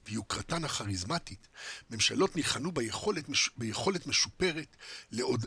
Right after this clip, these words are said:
לעורר אמונה באנשים פרטיים ובמגזר העסקי כאחד.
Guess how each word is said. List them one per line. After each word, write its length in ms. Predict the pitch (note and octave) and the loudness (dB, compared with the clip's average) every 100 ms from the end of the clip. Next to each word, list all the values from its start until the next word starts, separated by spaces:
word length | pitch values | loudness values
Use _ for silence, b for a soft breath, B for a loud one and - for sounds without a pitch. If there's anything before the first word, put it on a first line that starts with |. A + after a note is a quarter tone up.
| - | -2
לעורר 600 | C3 C#3 B2+ A2 D3 G3 E3 | 0 2 2 2 4 4 2
אמונה 360 | - A#2+ B2 E3+ | -2 -2 2 2
באנשים 500 | D3+ B2 A2 - E3 | 4 2 4 2 2
פרטיים 560 | C3 B2 A#2 D#3 G#3+ A3 B B B - | -6 -6 -4 -4 -4 -8 B B B -6
ובמגזר 500 | A2 A2+ G2+ D#3+ D3 | -2 2 4 6 4
העסקי 340 | G#2 - C#3 | 4 2 0
כאחד. 460 | - - - - | -2 -4 -2 -4